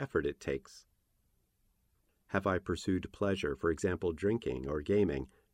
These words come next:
at the expense of worthy goals and necessary responsibilities? Have I chosen to sleep in rather than get up for Sunday Mass?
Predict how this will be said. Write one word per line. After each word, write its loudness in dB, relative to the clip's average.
at -4
the 4
expense -2
of 0
worthy 0
goals -2
and -2
necessary -2
responsibilities? -4
Have 0
I 2
chosen -2
to 0
sleep -2
in 0
rather 0
than 2
get -2
up -4
for -6
Sunday -4
Mass? -6